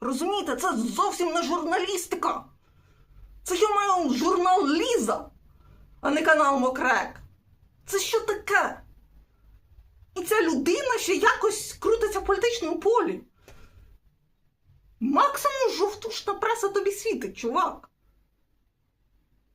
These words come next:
Ти журналіст, якщо ти журналіст, будь ласка, говори стисло, якщо можеш. А нехай покажуть дві минути у кадрі.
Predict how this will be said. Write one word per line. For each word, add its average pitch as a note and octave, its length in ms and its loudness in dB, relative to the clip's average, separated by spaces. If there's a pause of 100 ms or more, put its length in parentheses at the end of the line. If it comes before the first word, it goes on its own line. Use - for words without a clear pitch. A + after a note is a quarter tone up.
(160)
Ти G4 180 4
журналіст, G4 720 2
якщо E4+ 240 -8
ти F4+ 100 0
журналіст, F#4 580 0
будь B3 240 -2
ласка, F#4 360 2
говори C#4+ 920 -4
стисло, A#3 800 -4
якщо G#3+ 340 -2
можеш. C4 720 0 (920)
А G4+ 100 4
нехай D#4 420 0
покажуть G#3+ 840 -4
дві G3+ 200 -4
минути G3+ 640 -4 (880)
у A#3+ 80 -6
кадрі. G3+ 600 -6